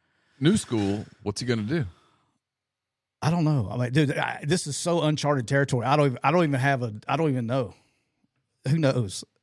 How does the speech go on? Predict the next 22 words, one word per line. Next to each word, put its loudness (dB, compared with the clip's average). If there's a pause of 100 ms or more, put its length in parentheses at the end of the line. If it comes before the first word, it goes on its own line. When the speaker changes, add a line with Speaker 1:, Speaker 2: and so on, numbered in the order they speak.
(140)
Speaker 2:
But -8
that's 0
just, -4
that's -2
absolutely -2 (840)
Speaker 1:
I 4
mean, 6
it's -2
petty 2
as -6
hell. -2
Speaker 2:
How 4
petty 2
is 2
that? -2
Speaker 1:
I 2
mean, 4
it's 0
really, 4
really 2
petty. 0
Speaker 2:
<laughs> -10